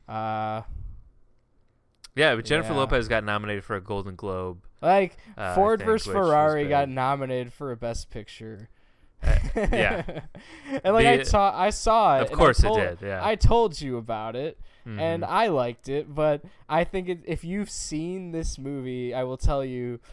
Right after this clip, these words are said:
Speaker 1: it is, like, such a goofy thing that it got <laughs> nominated for Best Picture. Like, it, it's, it's not,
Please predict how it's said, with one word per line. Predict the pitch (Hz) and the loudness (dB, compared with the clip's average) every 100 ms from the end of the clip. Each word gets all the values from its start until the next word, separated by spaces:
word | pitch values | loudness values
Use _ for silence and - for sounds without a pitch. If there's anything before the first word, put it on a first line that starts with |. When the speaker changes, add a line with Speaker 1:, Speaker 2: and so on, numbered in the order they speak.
| - - | -20 -10
Speaker 1:
it | 151 | -6
is, | 151 131 | -6 -4
like, | 143 135 - | -4 -4 -6
such | - 175 143 - | -6 -4 -4 -4
a | 135 | -8
goofy | 120 127 131 131 131 120 | -8 -8 -8 -8 -8 -10
thing | - 123 113 107 107 - - _ | -6 -6 -6 -10 -18 -20 -20 _
that | 135 | -6
it | 131 | -4
got | 131 123 127 | -4 -4 -4
<laughs> | |
nominated | 120 - 170 156 147 156 127 | -2 2 2 2 -2 -2 -6
for | 143 | -12
Best | 120 127 120 - | -6 -4 -6 -10
Picture. | 131 104 - 107 101 _ - - - | -12 -12 -16 -14 -16 _ -20 -20 -8
Like, | 131 143 143 | -2 -2 -2
it, | 165 - | -8 -10
it's, | 160 180 170 - - - | -10 -12 -12 -18 -20 -12
it's | 160 165 190 | -10 -10 -6
not, | 214 208 | -2 -2